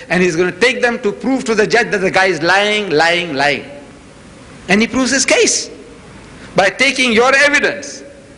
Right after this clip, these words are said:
your opponent's evidence. You only take what is favorable to you. You don't swallow everything he said, but that what you think is favorable, you use that, and he says, "Now look,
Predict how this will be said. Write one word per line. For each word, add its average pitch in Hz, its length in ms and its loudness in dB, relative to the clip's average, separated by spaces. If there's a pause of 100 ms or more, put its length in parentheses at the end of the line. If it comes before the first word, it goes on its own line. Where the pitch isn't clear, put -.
(220)
your 180 120 4
opponent's 247 520 2
evidence. 247 500 2
You 208 120 2
only 277 280 0
take - 760 -2
what 247 160 0
is 233 160 -4
favorable 226 500 2
to 214 160 -2
you. 254 380 2 (1160)
You 208 140 2
don't 285 200 4
swallow 254 240 2
everything 240 480 2
he 208 60 2
said, - 680 -2
but 151 300 -4
that 285 240 0
what 214 180 0
you 202 80 0
think 185 220 -2
is 151 100 -2
favorable, 147 260 2
you 147 100 2
use 220 320 2
that, 247 440 0 (300)
and 160 100 0
he 170 60 -2
says, 160 200 -2
"Now 160 120 0
look, 185 260 -2